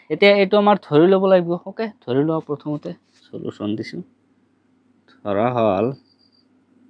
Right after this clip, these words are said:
ধৰা হ'ল, উম, এইটো আমি ৰম্বাছ বুলি ধৰিছোঁ। ধৰা হ'ল এ বি চি ডি ৰম্বাছটোৰ, ৰম্বাছটোৰ শীৰ্ষবিন্দু,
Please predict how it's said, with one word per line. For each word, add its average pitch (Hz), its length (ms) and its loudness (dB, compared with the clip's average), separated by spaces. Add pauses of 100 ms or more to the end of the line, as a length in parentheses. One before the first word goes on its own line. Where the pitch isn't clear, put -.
(680)
ধৰা 107 220 -2
হ'ল, 123 280 0 (1400)
উম, 107 560 -2 (200)
এইটো 143 200 -4
আমি 143 160 4
ৰম্বাছ 143 340 2
বুলি 139 200 2
ধৰিছোঁ। 127 360 0
ধৰা 110 240 -2
হ'ল 123 220 -2 (500)
এ 113 160 0
বি 127 160 2
চি 143 240 -4
ডি 123 160 0 (1400)
ৰম্বাছটোৰ, 104 840 -2 (1700)
ৰম্বাছটোৰ 107 880 -4 (1200)
শীৰ্ষবিন্দু, 113 760 -2